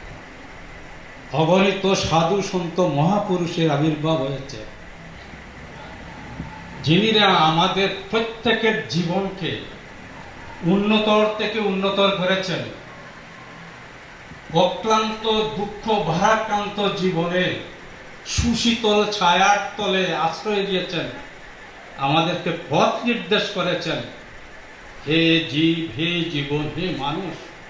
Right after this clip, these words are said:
হে ভক্ত, তোমরা এগিয়ে চলো।" কোথায় যাবে? সেই শান্ত, স্নিগ্ধ, সেই পরম আনন্দময়, সুখময়, মহিমময় জীবনের কথা ওনারা বলেছেন।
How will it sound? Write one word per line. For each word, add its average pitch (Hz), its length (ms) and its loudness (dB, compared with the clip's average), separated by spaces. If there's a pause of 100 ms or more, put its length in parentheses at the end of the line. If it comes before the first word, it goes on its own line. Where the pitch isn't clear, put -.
(300)
হে 165 300 2
ভক্ত, - 460 0 (1120)
তোমরা 135 280 -2
এগিয়ে 127 360 0
চলো।" 104 400 -6 (460)
কোথায় 175 460 0
যাবে? 190 240 -2 (460)
সেই 143 200 -2 (140)
শান্ত, 143 640 -2 (500)
স্নিগ্ধ, 160 840 0 (420)
সেই 151 560 0
পরম 143 500 0 (140)
আনন্দময়, 143 800 2
সুখময়, 143 640 -2 (320)
মহিমময় 185 840 2
জীবনের 143 420 -6 (460)
কথা 151 480 -2 (200)
ওনারা 117 160 -6
বলেছেন। 113 480 -10